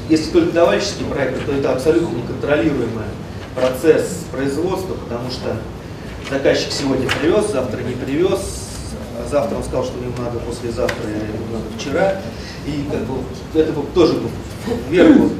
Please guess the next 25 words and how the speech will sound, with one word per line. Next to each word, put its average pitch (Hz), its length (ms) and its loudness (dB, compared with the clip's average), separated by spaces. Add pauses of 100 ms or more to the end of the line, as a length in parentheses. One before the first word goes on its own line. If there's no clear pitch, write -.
производство 143 460 0
в - 80 -8
полный 147 360 2
хаос. 120 400 2 (560)
То 123 60 -6
есть, - 300 -6
когда 170 300 4
вот 151 200 6
планируется, 165 500 4
то - 140 -6
есть, 113 140 -4
что-то, 139 220 -6 (100)
закупка 135 520 -4
даже, 117 160 -2 (440)
всегда 185 220 4
понятно, 175 360 2 (100)
что - 100 0
там - 120 2
через - 200 6
два-три 165 320 6
месяца 214 320 2 (120)
будет 170 220 0
там 127 120 -6
какой-то - 320 -6 (140)
пул 160 100 -4